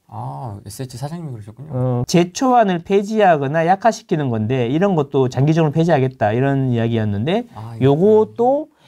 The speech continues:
Speaker 2: 요거는 있잖아. 이제 안 될 것 같아. 더 빡세질 것 같다. 이런 말씀을 하시는데 저는 반대입니다. 얘는 세모다.
Speaker 1: 세모.
Speaker 2: 제초안 일 기 신도시는 빡세게 밀어붙이면서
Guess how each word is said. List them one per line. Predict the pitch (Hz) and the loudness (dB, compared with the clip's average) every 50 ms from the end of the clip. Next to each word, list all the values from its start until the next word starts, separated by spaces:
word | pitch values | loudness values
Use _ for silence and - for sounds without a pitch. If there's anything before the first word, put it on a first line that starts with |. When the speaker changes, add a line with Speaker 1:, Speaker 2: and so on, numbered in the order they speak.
| _ _ _ - | _ _ _ -2
Speaker 2:
요거는 | - 143 165 190 269 320 311 294 240 | 2 4 4 6 4 4 4 4 2
있잖아. | 202 180 165 143 127 120 117 117 117 113 101 98 107 | 2 2 2 0 2 0 0 0 -2 -4 -4 -6 -8
이제 | 107 113 | -8 -8
안 | 85 78 90 117 | -8 -4 -2 0
될 | 185 220 | 0 0
것 | - 277 | 0 0
같아. | 208 156 | -2 0
더 | - 160 160 147 | 2 2 0 2
빡세질 | - 240 254 - - 320 285 254 226 | 2 0 0 0 0 -2 -2 0 0
것 | - 156 | 2 2
같다. | 143 135 143 | 2 2 2
이런 | 139 170 202 202 | 2 2 2 4
말씀을 | 127 113 120 - 143 139 | 2 2 0 0 2 0
하시는데 | 151 151 - 139 113 107 110 110 | 0 0 0 -4 -4 -2 -2 -4
저는 | 107 - 240 269 262 214 190 196 196 190 160 117 104 101 - _ _ _ _ _ _ _ _ - | -2 -2 0 2 2 4 4 4 4 2 2 0 -2 -6 -10 _ _ _ _ _ _ _ _ -6
반대입니다. | - - 131 151 156 196 208 185 139 110 - 101 95 92 90 85 - _ _ - - | 0 4 4 6 6 6 4 4 2 0 -4 -6 -10 -10 -12 -14 -18 _ _ -2 2
얘는 | 151 196 240 254 226 220 185 123 104 | 4 4 6 6 4 4 2 2 -2
세모다. | - - - 202 214 240 247 160 123 - _ _ _ _ _ _ | -4 -4 -4 -2 -2 -2 -4 -6 -12 -16 _ _ _ _ _ _
Speaker 1:
세모. | - - - - 180 160 117 101 - _ _ | -20 -16 -12 -8 -6 -6 -6 -6 -8 _ _
Speaker 2:
제초안 | - - 147 151 151 - - 269 247 233 208 196 - _ _ _ _ _ | -4 -2 -2 -2 0 0 0 2 2 2 -2 -4 -10 _ _ _ _ _
일 | - 240 294 311 302 | -2 2 2 2 4
기 | 330 320 320 | 4 4 4
신도시는 | - 302 233 214 214 208 202 - 202 185 175 170 170 | 4 4 4 4 4 4 4 4 4 4 4 2 0
빡세게 | - 233 - - - 240 202 185 175 170 | -2 -6 -6 -2 0 0 2 2 2 2
밀어붙이면서 | 180 208 208 196 175 180 196 - 208 170 147 135 131 131 226 247 277 269 | 4 4 4 4 2 2 -2 -4 -2 -2 0 -2 -2 -4 -6 -10 -10 -12